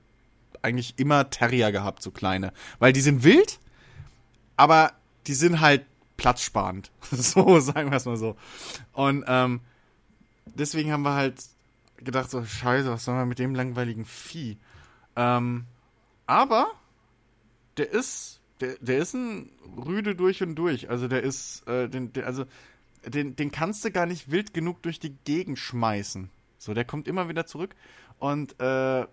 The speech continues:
der, der fetzt, äh, liebend gern mit meinem Kater quer durchs Haus, demoliert dabei auch möglichst viel mit meinem Kater zusammen. Ähm, und ja, also, äh, weder Socken noch Tempopäckchen sind vor dem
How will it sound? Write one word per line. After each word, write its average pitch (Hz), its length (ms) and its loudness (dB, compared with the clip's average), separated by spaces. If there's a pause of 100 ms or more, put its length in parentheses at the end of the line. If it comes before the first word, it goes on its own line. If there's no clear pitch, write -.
(720)
der, 131 640 -2 (1000)
der 123 180 -4
fetzt, - 480 -10
äh, 123 140 -4
liebend 131 540 -8
gern 135 200 0
mit 139 140 -6
meinem 127 200 -4
Kater 131 360 -2
quer - 220 -6
durchs 123 220 -4
Haus, 123 400 -6 (420)
demoliert 151 460 2
dabei 113 320 2
auch 104 180 -6
möglichst 107 440 -8
viel 117 280 -10 (240)
mit - 200 -10
meinem 110 180 -4
Kater 104 320 -8
zusammen. 107 380 -10 (800)
Ähm, 127 440 2
und 127 440 0
ja, 98 240 -4 (240)
also, 127 240 0
äh, 143 260 -2 (200)
weder 190 500 4
Socken 170 380 2 (720)
noch 185 280 4
Tempopäckchen 143 760 0
sind 104 160 -4
vor - 160 -2
dem 98 300 -2